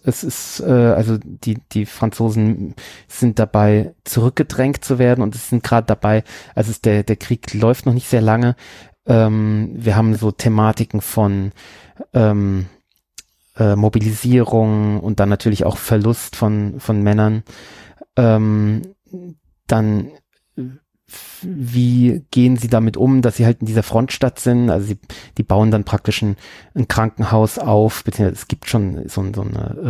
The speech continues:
ähm, so ein Krankenhaus, so ein Notkrankenhaus in so einer, äh, so einem Kloster und dann, dann bauen sie ein, ähm,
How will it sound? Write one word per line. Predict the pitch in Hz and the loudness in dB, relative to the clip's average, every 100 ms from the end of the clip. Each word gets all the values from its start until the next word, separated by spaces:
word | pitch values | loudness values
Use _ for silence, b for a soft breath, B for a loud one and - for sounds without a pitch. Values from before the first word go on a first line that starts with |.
| 98 | -4
ähm, | 101 - | -6 -12
so | - 101 | -10 -10
ein | |
Krankenhaus, | - 107 104 104 104 95 - | -4 -6 -4 -2 -2 -4 -6
so | |
ein | 95 | -4
Notkrankenhaus | 104 - 110 107 101 104 | -4 -4 -6 -4 -4 -4
in | 98 | -6
so | 98 | -6
einer, | 98 101 B B B B | -6 -8 B B B B
äh, | 233 170 107 | -4 0 2
so | 107 | 0
einem | 104 | -2
Kloster | - 127 135 - 127 120 | 0 0 0 2 0 2
und | 101 | 0
dann, | 101 92 82 | -2 -2 -6
dann | - 104 98 | -4 -4 -2
bauen | 92 98 110 | 0 2 0
sie | 107 107 | 0 0
ein, | 104 101 98 B B B B - - | 0 -2 -4 B B B B -20 0
ähm, | 113 104 101 95 92 | 2 2 0 0 -4